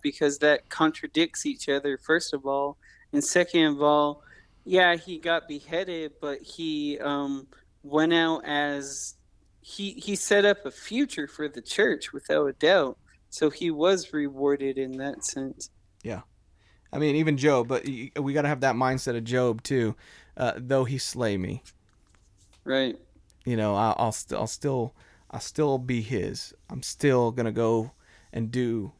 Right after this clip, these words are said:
Speaker 2: and obey and do the work. I'm not talking about being stupid. Um, don't take, um, risks and put
Speaker 1: Use
Speaker 2: yourself in
Speaker 1: wisdom.
Speaker 2: harm's well, har-,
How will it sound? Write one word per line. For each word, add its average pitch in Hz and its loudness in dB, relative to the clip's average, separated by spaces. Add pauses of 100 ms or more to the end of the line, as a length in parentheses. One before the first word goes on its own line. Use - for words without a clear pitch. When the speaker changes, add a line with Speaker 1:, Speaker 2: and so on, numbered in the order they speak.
Speaker 2:
and 110 -6
obey 110 -2 (520)
and 101 -8 (120)
do 131 -2
the 127 0
work. 113 -6 (220)
I'm 120 -2
not 127 0
talking 135 -2
about 123 2
being 120 -2
stupid. 113 -4 (440)
Um, 107 0 (240)
don't 135 0
take, 120 -2 (460)
um, 104 -6
risks - -2 (120)
and 104 -4
put 240 4
Speaker 1:
Use 311 6
Speaker 2:
yourself 131 0
in 151 8 (160)
Speaker 1:
wisdom. 113 0
Speaker 2:
harm's 113 -2
well, 107 -2 (300)
har-, 123 -4